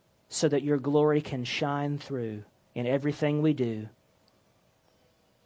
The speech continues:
in everything we do with one another and for one another, and then everything we do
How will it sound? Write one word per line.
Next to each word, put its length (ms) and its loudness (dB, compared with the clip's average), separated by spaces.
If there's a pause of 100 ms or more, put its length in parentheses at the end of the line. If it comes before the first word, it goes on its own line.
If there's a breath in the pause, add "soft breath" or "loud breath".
(880)
in 80 -4
everything 360 4
we 100 4
do 200 4
with 300 6
one 180 4
another 340 4
and 140 -2
for 320 6
one 160 4
another, 340 2
and 200 -4
then 120 0
everything 440 0
we 100 2
do 420 0